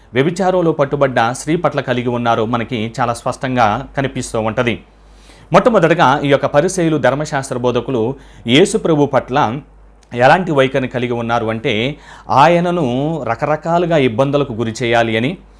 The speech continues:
అవమానాలకు గురి చేయాలి అని, అదేవిధంగా నిందలు ఆయన మీద మోపాలి అనే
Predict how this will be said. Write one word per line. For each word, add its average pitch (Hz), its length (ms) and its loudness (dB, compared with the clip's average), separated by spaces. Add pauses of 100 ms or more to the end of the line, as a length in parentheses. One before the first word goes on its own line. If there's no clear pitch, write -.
(120)
అవమానాలకు 160 600 2
గురి 123 340 0
చేయాలి 120 360 2
అని, 151 200 0 (340)
అదేవిధంగా 143 600 4
నిందలు 143 480 2
ఆయన 120 220 0
మీద 143 240 0
మోపాలి 135 840 0
అనే 123 380 0